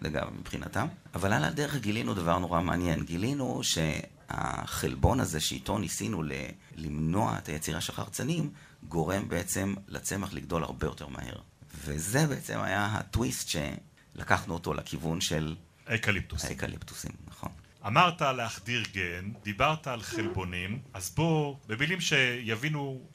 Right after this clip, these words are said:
Speaker 2: אותך אנשים שיושבים עכשיו באוטו ומקשיבים לגלי צה"ל, או מי שיושב כאן ולא למד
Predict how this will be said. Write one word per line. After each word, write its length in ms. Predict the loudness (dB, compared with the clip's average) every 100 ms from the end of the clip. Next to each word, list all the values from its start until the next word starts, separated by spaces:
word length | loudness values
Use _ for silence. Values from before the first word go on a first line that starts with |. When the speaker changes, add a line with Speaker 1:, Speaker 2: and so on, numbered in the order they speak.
| -10
Speaker 2:
אותך 240 | -6 -4 -2
אנשים 320 | 0 -2 -2
שיושבים 400 | -2 -2 -2 -4
עכשיו 320 | -4 -2 -4 -6 -16 -8
באוטו 600 | 0 0 2 0 0 -2
ומקשיבים 460 | -8 -6 -4 -2 0
לגלי 280 | 2 2 2
צה"ל, 300 | 0 0 0
או 40 |
מי 100 | 0
שיושב 280 | -2 -2 -4
כאן 220 | -2 -4
ולא 220 | 0 2 2
למד 260 | 2 2